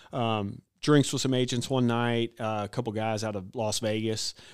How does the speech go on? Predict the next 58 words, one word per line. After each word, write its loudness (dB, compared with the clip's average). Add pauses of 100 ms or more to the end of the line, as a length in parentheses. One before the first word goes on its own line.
(120)
um, -2
and -2
we -2
were -2
talking -2
with -2
him, 0
and -2
he -10
just -4
said, -6
"Hey, -8
I, -12
you -10
know, -8
I -6
think -10
I've -12
got -8
some -12
clients -4
that -4
are, -4
are -10
gonna -4
be, -4
are -6
moving 6
to 4
Louisville 4
here -8
soon." -6 (360)
So -2
we 4
followed 6
up 4
with 0
him 4
the 4
next 2
week, 2
and -2
sure 0
enough, 0
I -2
mean, -2
there 0
was -4
a -10
guy, -2
he -2
was, -4 (140)
uh, -4
relocating -2
for -6
U -4
P -6
S, -2